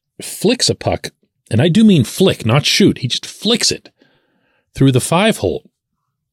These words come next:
I'm watching that and I'm thinking, "That looks like Daniel Briere." I don't know how many of you guys will go back far enough for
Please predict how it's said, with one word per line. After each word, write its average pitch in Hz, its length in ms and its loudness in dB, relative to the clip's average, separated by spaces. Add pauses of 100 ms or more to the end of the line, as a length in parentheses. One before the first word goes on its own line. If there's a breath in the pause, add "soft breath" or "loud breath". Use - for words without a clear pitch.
(460)
I'm 101 120 -12
watching 190 340 0
that 80 80 -2
and 80 80 -6
I'm 98 60 -4
thinking, 110 340 0
"That - 200 -12
looks 147 200 -2
like 135 160 -2
Daniel 113 340 4
Briere." 98 440 2
I 123 100 2
don't 226 80 4
know 175 100 4
how 131 100 4
many 123 240 4
of 101 60 2
you 107 120 4
guys 113 200 2
will 95 80 -2
go 101 180 2
back 107 280 0
far 110 260 2
enough 101 180 0
for - 140 -4